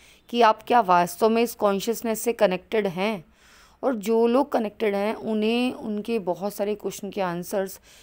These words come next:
इस बुक को पढ़ते-पढ़ते मिल जाएंगे। और जो लोग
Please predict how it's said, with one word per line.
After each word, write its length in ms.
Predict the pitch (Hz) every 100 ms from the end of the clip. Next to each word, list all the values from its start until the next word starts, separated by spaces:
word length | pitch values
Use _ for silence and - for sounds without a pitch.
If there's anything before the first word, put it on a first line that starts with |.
| _
इस 120 | 233 220
बुक 180 | 226
को 140 | - 254
पढ़ते-पढ़ते 580 | 233 208 226 214 202 214
मिल 220 | 214 196
जाएंगे। 500 | 190 170 160 160 165 _ _ _ _ _ _
और 120 | 226 226
जो 280 | 220 240
लोग 300 | 254 240 240